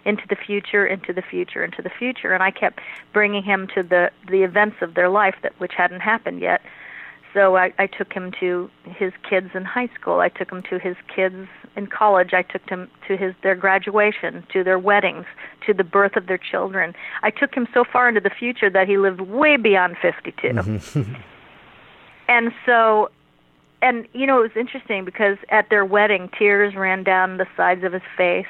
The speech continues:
Speaker 1: and his eyes were closed because he was in these beautiful moments. And then, of course, session is over. I really took my time with him, too, because I wanted him to go so far into the future that fifty-two was, like, young. And,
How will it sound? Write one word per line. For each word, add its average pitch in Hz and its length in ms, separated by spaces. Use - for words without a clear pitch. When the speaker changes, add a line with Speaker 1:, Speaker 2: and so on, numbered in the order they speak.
Speaker 1:
and 190 120
his 180 100
eyes 175 300
were 180 100
closed 185 460
because 190 240
he 208 80
was 190 140
in 196 160
these 180 220
beautiful 190 360
moments. 190 480
And 226 160
then, 262 340
of 208 140
course, 196 320
session 202 320
is 214 120
over. 185 440
I 247 100
really 277 260
took - 220
my 180 140
time 175 320
with 175 100
him, 175 280
too, 175 180
because 190 360
I 202 120
wanted 190 420
him 180 240
to - 100
go 180 260
so 185 100
far 185 200
into 180 120
the 180 80
future 180 420
that 165 200
fifty-two 185 580
was, - 220
like, - 160
young. 185 380
And, 202 440